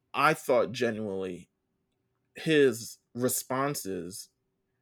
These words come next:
were very non-committal to things,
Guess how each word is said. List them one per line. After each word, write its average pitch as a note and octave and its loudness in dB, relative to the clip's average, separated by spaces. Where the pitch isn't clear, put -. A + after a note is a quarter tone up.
were C3 6
very B2 2
non-committal A2 -6
to A2+ -4
things, D2+ -12